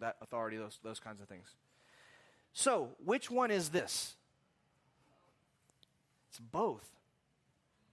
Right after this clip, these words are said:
It's both. The reason why I bring this up is because when we read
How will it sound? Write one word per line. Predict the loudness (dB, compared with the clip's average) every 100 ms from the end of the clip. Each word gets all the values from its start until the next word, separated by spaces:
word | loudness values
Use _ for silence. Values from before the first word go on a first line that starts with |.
| -12
It's | -8 -8 -6
both. | -6 -4 -6 -12 -18 _ -20 -20 -20 -20 -20 -20 -20 _ _ _ _ _ _ _ _ _ _ _ _ -20 _ 2
The | 4
reason | 4 6
why | 6
I | 4
bring | 4 4
this | 6 6
up | 4
is | 0
because | 0 2 2
when | 4 4
we | 4
read | 4 4 4 4 2